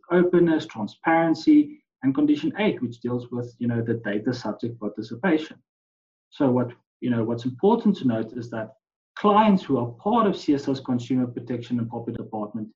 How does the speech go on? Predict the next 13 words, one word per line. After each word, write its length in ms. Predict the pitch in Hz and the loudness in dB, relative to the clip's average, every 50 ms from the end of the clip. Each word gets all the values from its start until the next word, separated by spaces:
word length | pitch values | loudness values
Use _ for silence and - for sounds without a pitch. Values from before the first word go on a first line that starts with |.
| _ _ _ _ _ _ _ _ | _ _ _ _ _ _ _ _
will 260 | 123 160 202 214 185 | 2 2 4 2 4
be 180 | 165 147 147 147 | 6 6 6 8
in 80 | 147 | 6
a 80 | 139 127 | 4 4
position 600 | - 127 113 117 110 107 107 - 113 107 104 - _ _ _ _ _ | 4 0 -2 0 -2 -4 -4 -4 -6 -6 -6 -8 _ _ _ _ _
to 80 | - 127 | -6 -2
compile 600 | - 135 127 117 120 - - - 214 220 226 208 | 0 2 2 2 0 -2 0 2 4 4 4 2
such 320 | - - 151 123 - - | 0 0 -2 -2 -2 -2
a 40 | 123 | -2
manual 460 | 110 107 104 104 104 104 104 107 - _ | -2 0 0 -2 -2 -4 -4 -8 -12 _
through 180 | - - 139 123 | 0 0 0 0
cisa 440 | - - - 117 113 - 107 101 - | 0 -2 -4 -4 -4 -4 -8 -12 -14
profile. 480 | - 101 - - _ - - - _ | -14 -16 -16 -16 _ -20 -20 -20 _